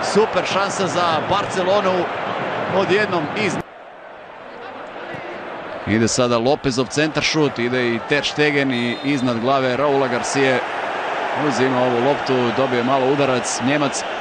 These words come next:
Postaje ozbiljan problem za Barcelonu. Evo Kape,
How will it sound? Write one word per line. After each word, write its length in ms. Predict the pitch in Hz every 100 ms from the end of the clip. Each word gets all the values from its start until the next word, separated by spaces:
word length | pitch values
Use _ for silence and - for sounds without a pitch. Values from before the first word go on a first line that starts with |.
| - - - - - - - - - - - - - - - - - - - - - - - - - -
Postaje 460 | 123 123 135 127 127 -
ozbiljan 480 | 131 139 143 143
problem 340 | 127 180 147 156
za 120 | 139
Barcelonu. 560 | 135 151 156 160 151 147
Evo 180 | 156 147
Kape, 460 | 175 151 160 143